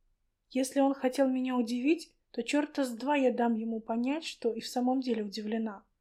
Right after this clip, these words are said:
Неспешно прикурив от огонька, я глубоко затянулась, выпустила дым,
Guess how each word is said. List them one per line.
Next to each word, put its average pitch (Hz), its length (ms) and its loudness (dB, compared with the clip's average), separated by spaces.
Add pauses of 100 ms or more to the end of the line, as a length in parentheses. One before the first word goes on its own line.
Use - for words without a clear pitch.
(680)
Неспешно 247 520 0
прикурив 233 500 0
от 220 120 -4
огонька, 226 500 -2
я 277 160 0
глубоко 214 440 -4
затянулась, 254 840 -6
выпустила 220 680 -8
дым, 269 380 -2